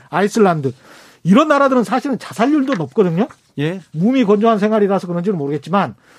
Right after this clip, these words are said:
Speaker 1: 춥고 자살률이 높은데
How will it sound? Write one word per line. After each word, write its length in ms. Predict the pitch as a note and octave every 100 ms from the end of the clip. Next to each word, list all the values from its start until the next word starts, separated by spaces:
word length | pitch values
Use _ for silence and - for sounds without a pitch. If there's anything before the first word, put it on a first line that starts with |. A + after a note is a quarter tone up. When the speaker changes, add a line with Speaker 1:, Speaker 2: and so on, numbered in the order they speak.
| _ _
Speaker 1:
춥고 760 | - F#4+ _ E4+ F4 A#3+ C3 _
자살률이 500 | F3 A3+ D4 C#4 C4
높은데 720 | D#3 - A#3 G3 G#3 B2